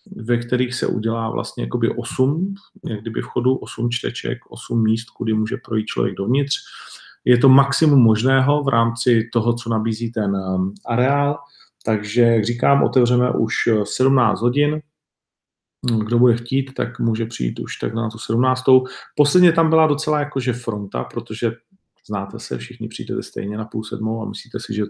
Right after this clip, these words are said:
projdete přímo, tak nestane se to.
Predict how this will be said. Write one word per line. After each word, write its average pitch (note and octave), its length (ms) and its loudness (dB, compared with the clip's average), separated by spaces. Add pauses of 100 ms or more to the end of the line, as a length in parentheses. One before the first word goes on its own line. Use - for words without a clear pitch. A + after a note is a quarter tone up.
(300)
projdete A2 680 2
přímo, A#2+ 440 0 (600)
tak A#2+ 180 0
nestane A#2 400 4
se A2+ 160 2
to. A#2+ 320 0